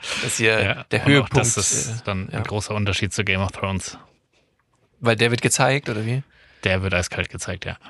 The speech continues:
Speaker 2: Da wird eher hinge-, hingezoomt zum Höhepunkt als, äh, weg.
Speaker 1: Ah ja, krass.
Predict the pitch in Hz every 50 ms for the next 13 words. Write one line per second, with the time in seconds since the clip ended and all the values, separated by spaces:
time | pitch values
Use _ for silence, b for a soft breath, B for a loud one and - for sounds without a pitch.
0 | B B B - 110 98 98 87 95 98 98 95 95 95 - 123 117 101 95 -
1 | 95 92 - 98 95 139 143 120 117 101 98 110 104 95 95 - - - 101 95
2 | 92 98 95 92 - - 98 95 90 - - 98 95 95 - - - - - -
3 | - 101 95 92 95 95 95 95 92 - - - - _ _ _ _ _ _ _
4 | _ _ _ _ - 214 185 113 117 110 101 101 - - - - 123 - -